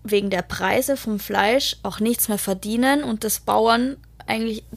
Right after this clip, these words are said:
ein Großteil die, die ga-, ihre Höfe zumachen können, weil sie, weil sich das alles nicht mehr, die können das nicht mehr finanzieren.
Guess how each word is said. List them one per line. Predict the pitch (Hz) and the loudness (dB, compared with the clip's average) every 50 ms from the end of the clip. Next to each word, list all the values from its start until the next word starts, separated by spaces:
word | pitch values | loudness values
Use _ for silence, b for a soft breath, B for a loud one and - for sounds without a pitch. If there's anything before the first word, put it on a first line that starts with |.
| - - - - - - - | -20 -20 -20 -20 -16 -6 -4
ein | 226 220 | -2 -2
Großteil | 214 226 233 254 240 - - 233 226 226 233 240 B B B B B B B B B B B B B B - - - - | 0 0 0 0 0 -2 0 4 6 6 6 6 B B B B B B B B B B B B B B -20 -20 -14 -14
die, | 226 226 - 226 160 123 180 208 | -12 -4 -2 -2 -2 0 -2 -4
die | 208 226 220 220 214 196 | -2 0 2 2 2 4
ga-, | 214 214 214 - | 4 2 2 2
ihre | - 226 220 214 214 | 0 0 2 2 4
Höfe | 208 226 247 233 - 233 220 - | 4 4 4 4 2 -2 -2 0
zumachen | - - 277 269 247 220 208 - - 226 220 | 2 2 4 4 6 4 4 2 0 -4 -4
können, | - - 226 226 233 240 233 | -4 -2 -2 -2 -2 0 0
weil | 208 190 208 208 | 2 2 2 2
sie, | 214 214 208 202 - | 2 2 2 0 0
weil | - 214 202 | 0 -2 -2
sich | 196 208 | -2 -4
das | - 208 - | -6 -4 -2
alles | - - 196 214 202 - | 0 0 0 0 -2 -2
nicht | 226 220 - | -4 -4 -2
mehr, | 226 220 | -2 -4
die | 208 208 | -4 -4
können | - - 226 214 | -2 0 0 0
das | 214 202 - | 0 0 -2
nicht | 220 202 208 | -2 -2 0
mehr | 214 208 | -2 -2
finanzieren. | - - 214 202 202 202 202 - - 269 269 262 240 | -2 0 0 0 0 -2 -2 -4 0 2 2 2 2